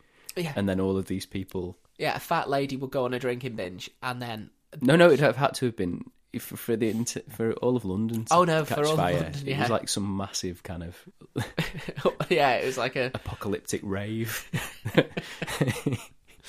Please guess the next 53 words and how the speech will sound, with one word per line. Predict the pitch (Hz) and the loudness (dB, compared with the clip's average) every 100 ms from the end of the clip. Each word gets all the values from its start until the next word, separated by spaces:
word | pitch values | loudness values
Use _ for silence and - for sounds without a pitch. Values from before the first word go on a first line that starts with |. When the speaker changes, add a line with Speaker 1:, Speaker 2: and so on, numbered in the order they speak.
| - - - - - - | -14 -14 -18 -20 -20 -6
Speaker 1:
It | 175 | -2
was | 180 | 0
probably | 175 226 214 | 0 2 2
one | 170 151 | 2 0
of | 147 | 0
those | 135 139 | 0 0
royal | 143 135 131 | 0 2 2
parties | 123 147 139 - 156 151 | 0 -4 -4 -4 -8 -6
that | 120 | -6
they | 120 | -4
do. | 135 127 131 - _ - | 0 -2 -2 -12 _ -10
Was | 170 | 2
it, | 175 170 | 2 2
uh, | - - - _ _ | -6 -10 -14 _ _
Ki-, | - 220 | -2 0
it'll | - | 0
be | 202 202 | -2 -2
King | - 214 | -2 -4
James's | 180 170 165 160 156 147 | 2 2 2 0 -2 -2
sort | - 143 | -2 -2
of, | 147 | 0
like, | 123 - | -2 -2
tenth | - 135 117 | -6 -6 -2
anniversary, | 127 131 131 135 - 131 | -2 2 0 0 -2 -4
and | 107 | -4
they | 120 | -2
all | 139 | 0
went | 131 | 0
out | 127 87 | 0 -2
and | 131 | -2
drank | 120 123 | -2 -2
to | - | -8
the | 131 | -10
king's | 113 117 117 | -8 -8 -4
health, | 120 107 98 | -4 -4 -6
and | 110 | -8
that | 90 | -8
was | 117 | -2
it. | 113 - - - - - - | -4 -4 -10 -20 -20 -20 0
Bang! | - 139 120 92 _ _ _ | 0 0 -4 -16 _ _ _
Everything | - 127 120 123 | -4 -4 -4 -6
exploded. | 120 - 120 113 107 | -6 -4 -2 -4 -10
Speaker 2:
<laughs> | - - - - - - _ | -12 -20 -20 -14 -14 -14 _
Speaker 1:
Um, | - 151 147 - _ | 0 2 0 -4 _
unfortunately | 160 156 220 220 220 208 | -8 -2 -2 -2 -6 -6
for | - | -6
the | 165 | -6
ladies | 151 151 151 147 - | -4 -4 -6 -10 -8
who | |
liked | 139 131 - 143 | -4 -4 -4 -8
an | |
odd | 123 | -8
gin, | - 143 110 - | -4 -4 -4 -8